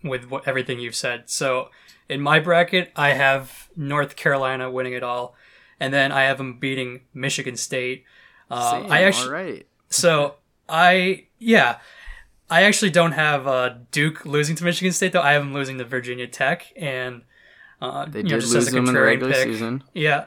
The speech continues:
Speaker 1: and they
Speaker 2: Yeah.
Speaker 1: lost them, exactly. They lost them in the regular season.
Speaker 2: Without
Speaker 1: Duke's
Speaker 2: Zion,
Speaker 1: not
Speaker 2: though.
Speaker 1: as Duke, as amazing as Duke is, and, of course, Zion, they're not the greatest shooting team, and Virginia Tech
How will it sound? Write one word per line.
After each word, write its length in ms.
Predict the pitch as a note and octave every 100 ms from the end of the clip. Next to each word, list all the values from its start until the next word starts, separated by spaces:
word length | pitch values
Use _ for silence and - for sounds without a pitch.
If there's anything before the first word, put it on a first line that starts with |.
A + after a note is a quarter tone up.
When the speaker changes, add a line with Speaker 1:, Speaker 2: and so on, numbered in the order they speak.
| -
Speaker 1:
and 100 | C#3
they 60 |
Speaker 2:
Yeah. 80 | C#3
Speaker 1:
lost 200 | D3 D3
them, 120 | D3+
exactly. 440 | D3+ C3 D3+ C#3 A2
They 100 | A#2+
lost 240 | B2+ B2+
them 80 | C3
in 40 | B2+
the 40 |
regular 220 | B2+ B2+
season. 460 | A#2+ C3 B2+ C3 B2+ _ -
Speaker 2:
Without 220 | - A2+ G#2+
Speaker 1:
Duke's 140 | G2+
Speaker 2:
Zion, 120 | G#2
Speaker 1:
not 240 | D3+ C#3 -
Speaker 2:
though. 160 | G2 - _
Speaker 1:
as 240 | D#3 D3+
Duke, 300 | - F3 F3 E3
as 120 | C#3+
amazing 440 | C#3+ D#3+ F3+ F3+ F3+
as 140 | D3+
Duke 260 | - D#3+ D#3
is, 180 | C#3+
and, 260 | - C#3 C#3+
of 200 | C3+ C#3+
course, 260 | - C#3 A#2+
Zion, 540 | C3+ C3 C3+ C3+ C3+ _ _ _ _ _ _
they're 160 | - C#3+
not 220 | E3+ F#3
the 60 | D3
greatest 480 | B2+ C3+ D3 F3 -
shooting 240 | F#3 F#3+
team, 320 | - G3+ G3+
and 240 | F3 C#3 C3
Virginia 360 | C3 D#3 D3+
Tech 340 | C#3+ C#3+ C#3+